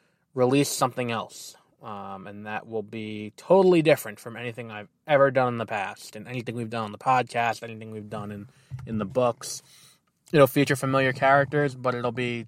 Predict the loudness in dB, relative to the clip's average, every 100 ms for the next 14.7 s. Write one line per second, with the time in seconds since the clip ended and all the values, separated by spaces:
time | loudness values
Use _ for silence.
0 | _ -2 0 2 0 -6 -8 -10 _ _
1 | _ _ 0 4 4 4 0 0 -2 -2
2 | -10 -10 -12 -8 -6 -6 -12 -8 -4 -2
3 | 0 -2 -4 -14 -12 -12 -12 -14 -14 -14
4 | -16 -18 -20 -18 -16 -14 -16 -18 _ _
5 | _ _ -8 -6 -8 -10 -8 -8 -8 -8
6 | -6 -6 -6 -8 -10 -10 -14 _ _ _
7 | -20 -20 -18 -4 0 0 0 2 2 2
8 | 0 4 6 6 4 2 2 2 -2 -2
9 | _ _ _ _ -8 -6 -2 0 0 4
10 | 6 4 2 -12 -6 -6 -6 -8 -10 -10
11 | -8 0 0 2 0 0 0 2 2 0
12 | -2 -2 -2 -14 _ -14 -10 -6 -6 -8
13 | -6 0 0 0 -4 -12 _ _ _ _
14 | -4 -2 0 0 -4 -8 -12